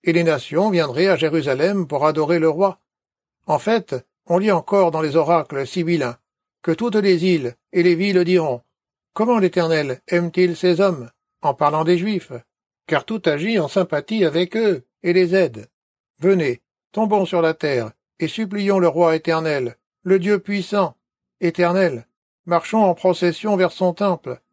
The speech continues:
car il est le potentat de l'âme. » Donc ils croyaient que le monde entier allait être assujetti au Messie, et viendrait à Jérusalem pour adorer ce Dieu.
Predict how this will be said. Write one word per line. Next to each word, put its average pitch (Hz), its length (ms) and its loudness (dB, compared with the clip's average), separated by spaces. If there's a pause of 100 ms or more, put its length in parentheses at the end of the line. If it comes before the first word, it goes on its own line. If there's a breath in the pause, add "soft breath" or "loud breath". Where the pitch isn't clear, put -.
(280)
car 185 180 0
il 196 80 0
est 190 60 4
le 185 120 0
potentat 175 540 0
de 170 80 0
l'âme. » 151 420 0 (680)
Donc 196 280 0
ils 175 120 0
croyaient 170 420 2
que 190 100 -2
le 165 120 2
monde 185 240 2
entier 170 360 0
allait 165 160 2
être 170 200 0
assujetti 175 560 0
au 175 60 2
Messie, 170 460 -6 (540)
et 170 100 0
viendrait 175 340 0
à 202 60 2
Jérusalem 180 720 2
pour 165 180 0
adorer 165 340 0
ce 165 120 -4
Dieu. 165 360 -2